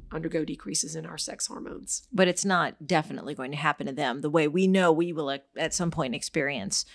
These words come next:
Speaker 2: oh, menopause if we live long enough.
Speaker 1: Yes.
Speaker 2: Some men don't have menopause, but it's a good idea maybe to get their levels to, their testosterone levels checked.
Speaker 1: Sure. If, um, and, you know, I'm certainly, I'm, I'm not an expert on, you know, on men, but,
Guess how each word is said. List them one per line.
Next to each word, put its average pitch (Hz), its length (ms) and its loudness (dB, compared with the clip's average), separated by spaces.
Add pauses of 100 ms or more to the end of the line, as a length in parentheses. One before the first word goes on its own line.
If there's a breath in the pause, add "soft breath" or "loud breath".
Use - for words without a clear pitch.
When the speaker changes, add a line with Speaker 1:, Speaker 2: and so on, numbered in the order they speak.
(300 loud breath)
Speaker 2:
oh, 147 80 -2
menopause 165 560 6
if - 140 -10
we 139 100 -4
live 165 220 4
long 139 220 0
enough. 131 240 -4
Speaker 1:
Yes. - 140 2
Speaker 2:
Some 180 200 4
men 151 460 -2
don't 147 240 -2
have - 280 -2
menopause, - 720 -4 (300 loud breath)
but 202 80 8
it's 208 120 8
a 240 40 4
good 254 120 10
idea 226 340 6
maybe 208 180 6
to 190 80 2
get 208 140 -2
their 190 160 -2
levels 214 380 0
to, 170 200 0 (100)
their 208 120 2
testosterone 196 760 -2
levels 160 300 -6
checked. - 400 -8
Speaker 1:
Sure. 277 460 4
If, 190 320 0
um, 196 260 2
and, 196 340 -6
you 202 160 -6
know, 190 160 2
I'm 185 320 2
certainly, 208 380 2
I'm, 185 220 -2
I'm 175 140 -4
not 180 180 2
an 175 100 -6
expert 170 420 0
on, 170 440 -6
you 175 100 -4
know, 170 220 -4
on 175 160 -4
men, 170 340 -6
but, 170 260 -2